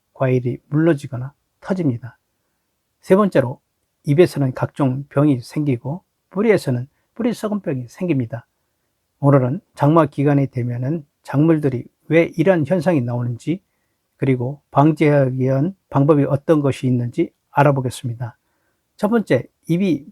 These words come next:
물러지거나 노란색으로 되어서 떨어진 이유를 살펴보겠습니다. 장마기가 되면은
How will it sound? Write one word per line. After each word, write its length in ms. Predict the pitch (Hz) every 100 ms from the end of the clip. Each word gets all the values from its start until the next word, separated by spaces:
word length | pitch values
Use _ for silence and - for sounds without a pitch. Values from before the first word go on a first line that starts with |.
| _ _
물러지거나 640 | 160 175 180 147 131 123 120
노란색으로 580 | 139 156 156 147 123 120
되어서 400 | 120 120 139 131
떨어진 420 | 196 208 175 143 156
이유를 460 | 156 143 135 180
살펴보겠습니다. 1040 | - - 170 156 135 123 - 120 110 123 - _ _ _ _ _
장마기가 520 | 147 170 196 180 139
되면은 500 | 131 120 123 143 139